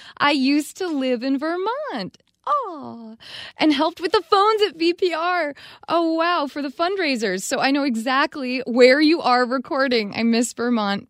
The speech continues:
but not the extreme cold. We don't blame you. Here's my question. I'm not a very social person, therefore I don't entertain much at all. But at the urging of colleagues, I am planning a housewarming party.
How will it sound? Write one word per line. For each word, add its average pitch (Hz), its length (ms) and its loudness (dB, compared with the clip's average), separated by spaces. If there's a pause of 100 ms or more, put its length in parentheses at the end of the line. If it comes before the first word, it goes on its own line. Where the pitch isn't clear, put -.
(160)
but 247 200 -6
not 170 260 0
the 143 120 -4
extreme 127 460 -8
cold. 156 380 -10
We 226 100 -8
don't 233 180 -6
blame 156 220 -6
you. 135 120 -6 (600)
Here's 359 240 2
my 359 120 0
question. 233 560 -4 (240)
I'm 320 300 2
not 262 320 0
a 233 80 -2
very 214 220 -2
social 170 360 -6
person, 139 500 -8
therefore 220 380 -4
I 220 60 -2
don't 196 280 -6
entertain 220 500 -4
much 170 200 -6
at - 180 -12
all. 151 400 -6
But 208 320 2
at 190 140 -4
the - 200 -14
urging 240 400 -2
of 311 140 -14
colleagues, 170 720 -6
I 190 80 -4
am 185 100 -4
planning 190 360 -4
a 269 60 0
housewarming 156 640 -6
party. - 380 -12